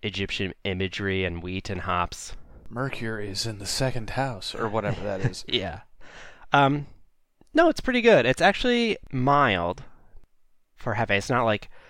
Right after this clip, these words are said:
Speaker 1: blasting you with banana. Um, it's not a, an, a banana blaster.
Speaker 2: Mm-hmm. I expect that this is a case of the older beer, because I have had this one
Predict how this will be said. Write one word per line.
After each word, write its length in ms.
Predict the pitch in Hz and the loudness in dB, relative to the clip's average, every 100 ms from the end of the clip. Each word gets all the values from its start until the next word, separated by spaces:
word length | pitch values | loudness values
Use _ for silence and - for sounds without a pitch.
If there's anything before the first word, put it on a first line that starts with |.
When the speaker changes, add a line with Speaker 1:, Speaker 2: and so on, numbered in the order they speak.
| - - - | -20 -14 -6
Speaker 1:
blasting 560 | 110 107 113 - 113 110 | 4 8 8 4 0 0
you 100 | 104 | 0
with 220 | 104 - - - | -4 -8 -16 -4
banana. 520 | 101 98 101 80 85 - - _ - | 0 2 2 0 -6 -10 -16 _ -6
Um, 420 | 92 85 82 165 - | -4 -4 -6 -8 -8
it's 160 | - | 0
not 160 | 123 110 | 2 2
a, 80 | - - | 0 -4
an, 140 | 113 - | -6 -4
a 60 | 110 | -4
banana 420 | - 101 110 110 | 0 2 2 0
blaster. 640 | 80 82 82 - - 73 - 143 | -2 -6 -6 -8 -10 -12 -10 -4
Speaker 2:
Mm-hmm. 400 | 135 127 110 107 - - | -2 -2 -4 -8 -14 -2
I 100 | 143 | 4
expect 420 | 135 - - 214 - | 4 4 0 -2 -2
that 120 | 107 | -4
this 180 | 113 123 | -4 -4
is 100 | 107 | -8
a 40 | |
case 380 | 110 107 104 - - | -6 -6 -4 -6 -4
of 300 | 104 95 95 - - - | -4 -4 -8 -12 -18 -6
the 120 | 120 - | -2 0
older 320 | 107 104 104 | 0 0 -4
beer, 260 | 104 92 | -6 -8
because 360 | 98 107 110 104 | -8 -4 -2 0
I 120 | 110 | 0
have 280 | 104 123 113 | 0 -2 -2
had 240 | 117 107 | -2 -2
this 180 | 104 - | -2 -8
one 280 | 107 98 | -8 -10